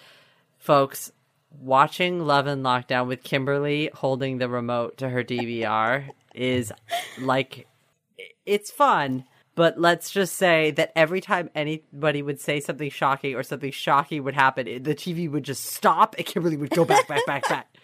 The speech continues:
Speaker 2: I have
Speaker 1: And they
Speaker 2: to
Speaker 1: go,
Speaker 2: watch
Speaker 1: "Wait, what is that? What is it?" It would have to be heard again and then again and then
Speaker 2: Like,
Speaker 1: sometimes
Speaker 2: th-, three times at least if it's really good.
Speaker 1: Yeah, a thrice.
Speaker 2: Because I wanna
Speaker 1: Thrice
Speaker 2: catch
Speaker 1: going back.
Speaker 2: everyone's reactions to what they said.
Speaker 1: Oh my goodness. But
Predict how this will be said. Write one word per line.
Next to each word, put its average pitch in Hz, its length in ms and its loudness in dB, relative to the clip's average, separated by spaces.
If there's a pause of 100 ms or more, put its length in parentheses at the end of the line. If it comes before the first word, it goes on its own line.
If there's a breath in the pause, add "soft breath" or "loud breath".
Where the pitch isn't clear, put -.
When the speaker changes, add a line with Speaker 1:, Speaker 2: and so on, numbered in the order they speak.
(280 soft breath)
Speaker 2:
I 320 40 -8
have 302 100 0
Speaker 1:
And 320 80 4
they 320 60 4
Speaker 2:
to - 60 2
Speaker 1:
go, - 60 4
Speaker 2:
watch 359 120 6
Speaker 1:
"Wait, 240 200 2
what 330 140 4
is 403 140 2
that? 440 100 -2 (240 loud breath)
What 359 160 6
is 392 140 4
it?" 240 100 6
It 196 40 4
would 185 100 0
have 226 240 2
to 190 100 -8
be 160 260 -4
heard 170 300 4
again 151 720 -2
and 139 200 -2
then 151 200 4
again 139 540 -2
and 135 140 -10
then 139 160 -10
Speaker 2:
Like, 269 220 2
Speaker 1:
sometimes 151 260 0
Speaker 2:
th-, - 220 -2
three 294 240 -2
times 208 480 0
at 160 140 0
least 180 260 -6
if 185 160 -10
it's 180 180 -10
really 175 280 -2
good. - 380 -6
Speaker 1:
Yeah, 185 260 -2
a 151 100 2
thrice. 135 640 -4 (200)
Speaker 2:
Because 330 400 0
I 294 100 8
wanna 269 320 4
Speaker 1:
Thrice - 60 -6
Speaker 2:
catch - 140 0
Speaker 1:
going 147 120 2
back. 135 80 2
Speaker 2:
everyone's 240 480 4
reactions 233 800 0 (140)
to 294 100 -6
what 214 220 2
they 202 160 0
said. 214 380 4
Speaker 1:
Oh - 20 -6
my 294 60 -10 (100)
goodness. - 400 -20 (140)
But 208 200 -4